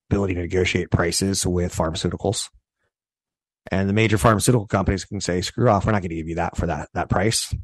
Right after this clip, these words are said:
Or they could say, "You know what? We'll take it 'cause it's volume, volume, volume." There are some great p-, perks. What our home is going to look like, gonna be massively different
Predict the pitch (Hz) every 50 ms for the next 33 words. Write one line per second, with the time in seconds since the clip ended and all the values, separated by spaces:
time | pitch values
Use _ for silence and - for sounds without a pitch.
0 | - - _ - 120 120 117 107 110 113 113 - - 113 120 127 139 139 151 165
1 | - - _ 107 98 95 - 113 101 - - - 113 98 87 - - 101 98 101
2 | 95 92 87 92 90 90 90 85 82 80 80 78 80 - - - - - _ _
3 | _ _ _ _ _ _ _ _ _ _ _ _ _ _ _ _ _ _ _ _
4 | _ _ _ - 101 98 101 98 107 113 - - 107 92 - - 101 92 95 92
5 | 95 92 - _ _ - - - _ _ _ _ _ _ - - - - - -
6 | - - - - - - - - - - - _ _ _ _ _ _ _ _ _
7 | _ _ _ _ _ _ _ _ _ _ _ _ _ _ - 151 139 131 113 95
8 | 87 95 135 135 135 139 147 127 - 135 135 127 110 113 113 - - - 92 -
9 | - - _ - - - - - - - - _ _ _ _ _ _ _ _ _
10 | _ _ _ _ _ _ - 107 98 98 95 92 98 101 98 95 101 107 - -
11 | 98 101 98 92 92 90 73 98 110